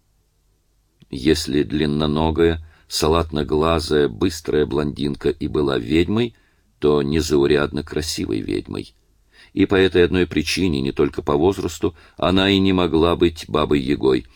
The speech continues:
На эту важную должность, я слышал, вербуют уродливых и безобразных. Это их профессиональное отличие. Меня прекрасная Агнесса возненавидела, вероятно, еще до личного знакомства,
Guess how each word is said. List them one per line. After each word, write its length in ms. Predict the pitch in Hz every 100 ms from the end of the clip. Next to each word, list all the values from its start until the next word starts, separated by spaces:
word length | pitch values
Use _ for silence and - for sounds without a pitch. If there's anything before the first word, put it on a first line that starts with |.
| - -
На 160 | 90
эту 220 | 87 85
важную 380 | 87 85 82 80
должность, 500 | 78 80 78 80 80
я 100 | 69
слышал, 480 | 73 67 73 80 76 - -
вербуют 720 | 76 85 73 82 82 76 78
уродливых 720 | 78 82 80 78 80 80 -
и 80 | 92
безобразных. 880 | 87 80 104 104 73 - 60 - _ _ _ _
Это 220 | 76 82
их 240 | 78 -
профессиональное 920 | - - - 80 - 87 87 78 80 90
отличие. 560 | - 53 - - 50 - _ _ _ _ _ _ _ _ _ _ _
Меня 480 | - 76 73 82 120
прекрасная 760 | - 71 65 65 - 64 65
Агнесса 640 | 65 69 67 64 - 62 - - _
возненавидела, 880 | - 82 78 76 76 80 85 85 76
вероятно, 480 | 69 73 76 76
еще 260 | 69 - 76
до 200 | 57 82
личного 420 | 73 69 - 65
знакомства, 720 | 69 69 - 50 - 60 60